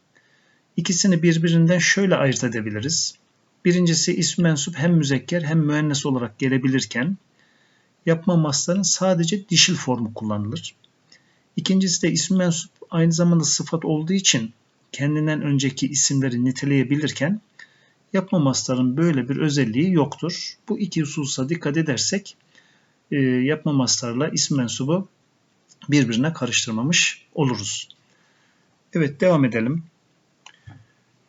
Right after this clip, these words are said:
E, burada isim mensubu, e, yine, e, açıklıyor. El ismul mensub,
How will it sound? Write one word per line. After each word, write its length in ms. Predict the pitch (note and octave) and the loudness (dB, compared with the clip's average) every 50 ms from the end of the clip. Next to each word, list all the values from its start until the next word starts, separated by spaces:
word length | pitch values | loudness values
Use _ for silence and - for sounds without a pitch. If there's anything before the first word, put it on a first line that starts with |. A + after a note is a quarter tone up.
| _ - | _ 0
E, 380 | D3 C#3 C3+ C3 B2+ B2+ E3 E3+ | 4 4 6 4 4 2 0 -2
burada 340 | F3 E3 D#3+ F3 E3 E3 | 0 2 4 4 4 4
isim 300 | - F#3 - - - E3+ | 2 -2 -2 -2 0 0
mensubu, 1040 | D#3 C#3+ C#3+ C#3+ - - C#3 C#3+ C#3 C3+ C#3 - - F#3 F#3 D3+ C#3 C#3 C3+ C3 C3 | 0 0 0 -2 -2 0 2 4 4 2 2 -2 -6 -6 -4 -2 0 0 0 0 0
e, 40 | C3 | 0
yine, 420 | C3+ C#3 C3 C3 C3+ C#3 C#3+ C#3+ C#3 _ _ _ - C3+ C#3 C#3 | 0 2 2 2 0 0 -2 -4 -10 _ _ _ -12 -8 -6 -4
e, 160 | C3+ B2 B2 | -4 -4 -4
açıklıyor. 1000 | - D#3+ C#3+ C#3 - - - - - - A#2+ A#2+ B2+ C#3+ D3+ E3+ - - - - - | -6 -6 -4 -2 -2 -2 -2 -4 -10 -8 -4 -2 -2 -2 -2 -4 -6 -6 -8 -8 -8
El 160 | - D#3 C#3 D3+ | -6 -6 -4 -2
ismul 360 | E3+ - - E3+ D3+ C3+ C3 | -2 0 2 2 2 4 4
mensub, 580 | C3 B2 A#2+ A#2 - - D3 D3 E3 E3 - | 2 2 0 -2 -4 -2 -2 -2 -2 -2 -6